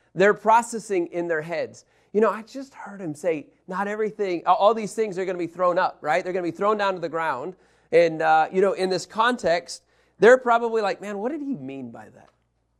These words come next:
You guys ever read anything in Scripture and you're kinda like, "Man," but the only way you know is when you spend time with him? And can I just encourage you, if you wanna hear more clearly from the Lord, spend time with him. Ask him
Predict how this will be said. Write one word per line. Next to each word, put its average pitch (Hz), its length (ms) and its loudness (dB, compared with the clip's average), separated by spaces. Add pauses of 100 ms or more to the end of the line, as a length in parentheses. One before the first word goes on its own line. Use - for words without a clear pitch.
(540)
You 175 80 6
guys 180 100 6
ever 175 160 6
read 165 180 2
anything 185 340 -6
in 156 60 -6
Scripture 170 560 -6
and 156 80 -4
you're 151 100 -10
kinda 151 300 -2
like, 131 300 -10
"Man," - 220 -20 (840)
but 147 100 -8
the 160 80 4
only 190 200 6
way 185 140 -2
you 170 180 -8
know 156 220 -2
is 156 120 -6
when 151 80 -8
you 139 60 -6
spend 131 260 -10
time 139 240 -6
with 165 160 -18
him? 202 160 -18 (1300)
And 262 80 -18
can 185 100 0
I 202 80 2
just 208 200 -8
encourage 165 480 -6
you, 180 100 -10
if 151 100 -12
you 147 80 -10
wanna 180 240 0
hear 165 400 -8 (140)
more 156 280 -4
clearly 160 440 -10
from 151 360 -6
the 165 100 -6
Lord, 180 360 -8 (1120)
spend 160 240 -4
time 170 160 -8
with 113 120 -14
him. 98 100 -20 (2250)
Ask 190 440 -6
him 98 300 -12